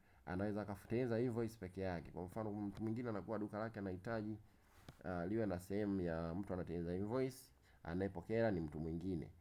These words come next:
Kwa hiyo utakuwa na wafanyakazi wawili. Huyu atakuwa mauzo, then mwingine atakuwa kasi-,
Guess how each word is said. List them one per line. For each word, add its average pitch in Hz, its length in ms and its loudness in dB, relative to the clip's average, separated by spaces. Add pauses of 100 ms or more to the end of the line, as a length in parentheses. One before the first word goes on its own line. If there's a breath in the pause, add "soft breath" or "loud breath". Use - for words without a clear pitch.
(220 soft breath)
Kwa - 40 -20
hiyo 110 120 4
utakuwa 107 200 4
na 104 60 6
wafanyakazi 87 460 0
wawili. 87 360 2
Huyu 120 240 2
atakuwa 107 320 0
mauzo, 143 540 2 (520 loud breath)
then 131 260 6
mwingine 117 260 4
atakuwa 123 540 0 (500 loud breath)
kasi-, 92 360 -4